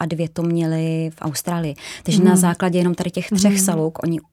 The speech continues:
Speaker 1: dokázali udělat ten genetický test.
Speaker 2: Mhm.
Speaker 1: Ale bohužel, eh, už, ehm, se projevilo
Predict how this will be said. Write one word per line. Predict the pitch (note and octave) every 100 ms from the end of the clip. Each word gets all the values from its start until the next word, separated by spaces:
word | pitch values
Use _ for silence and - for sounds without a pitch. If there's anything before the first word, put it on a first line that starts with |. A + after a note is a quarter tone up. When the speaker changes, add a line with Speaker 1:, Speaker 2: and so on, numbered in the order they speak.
| -
Speaker 1:
dokázali | E3 F3 E3+ F3 E3
udělat | F3 E3
ten | F3+
genetický | E3+ D#3 E3 - E3+
test. | D#3+ - - _ -
Speaker 2:
Mhm. | F#3+ G3 F3+ - - _ -
Speaker 1:
Ale | F3 F3
bohužel, | D#3+ E3+ F3 F#3 F#3 F#3 F#3 -
eh, | F3+ F3 F3 -
už, | F3 - - F#3+
ehm, | F3+ F3 F3 F3 E3+ - -
se | -
projevilo | - F3+ F3 F3